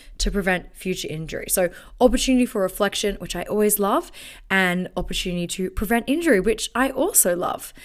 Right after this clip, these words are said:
Uh, but before we get right into it, I'm gonna give you guys a little bit of an update on my life. And when I say my life, update on my running life, because of course it is a running podcast after all. Now, guys, you all know that I've been managing my proximal hamstring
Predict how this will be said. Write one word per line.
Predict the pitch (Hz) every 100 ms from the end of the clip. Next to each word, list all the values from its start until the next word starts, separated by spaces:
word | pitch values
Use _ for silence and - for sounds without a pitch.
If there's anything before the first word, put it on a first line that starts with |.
| - -
Uh, | 262 240 185
but | -
before | 381 370 370 392
we | 403 -
get | 196 254 247
right | 214 214
into | 190 208 208
it, | 208
I'm | 349
gonna | 427 311
give | 285
you |
guys | 285 254 262
a | 240
little | 214 208
bit | 208
of | 202
an | 190 180
update | 190 - 185 180 -
on | 190 180 185
my | 160 160
life. | 165 214 262 277 277 - -
And | 190 202 202 180 175
when | 202
I | 214
say | 233
my | 202 175
life, | 180 185 202 - -
update | - 214 262 233 220
on | 226
my | 208 175
running | 170 175 208 190
life, | 196 190 285 -
because | 196 185
of | 156 -
course | 220 190 294 - - - - -
it |
is | 214 202
a | 180
running | 175 185 180
podcast | 180 180 180 175 -
after | 175 180 175 170
all. | 190 294 - - - -
Now, | - 240 175 - - -
guys, | 233 160 - - - -
you | 214 240
all | 269 349
know | 285 233
that | 190
I've | 190 220
been | 269
managing | 240 214 208 214 202
my | 180 170 -
proximal | 208 214 - 240
hamstring | 220 196 190 190 185